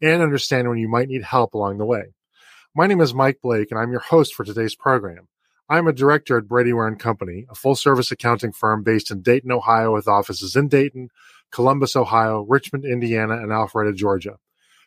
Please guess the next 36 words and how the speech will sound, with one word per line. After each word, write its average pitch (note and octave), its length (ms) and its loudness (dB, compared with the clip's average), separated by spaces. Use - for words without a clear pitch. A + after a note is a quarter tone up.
Brady D#3+ 240 6
Ware C#3 160 6
is - 140 -2
sponsoring D#3+ 460 2
this A#2 140 -2
podcast, F#2 680 -4
which A#2 120 -12
is A#2 100 -6
being E3 200 0
recorded D3+ 420 2
in D3+ 100 -4
Atlanta B2+ 440 -2
per A#2 140 -6
social B2+ 380 -2
distancing A2 540 -6
protocols. G#2 640 -2
If A#2+ 140 -6
you B2+ 80 4
would B2 80 4
like D#3+ 200 2
to D#3+ 120 -2
engage D3 360 2
with D#3 140 -2
me D3 80 0
on B2+ 100 2
social B2+ 380 -2
media A#2+ 280 2
with A#2+ 120 2
my G#2 120 -4
chart C3+ 280 0
of B2 80 0
the B2+ 80 2
day A#2+ 140 2
and A#2 100 0
other A2 160 0
content, A2 560 -2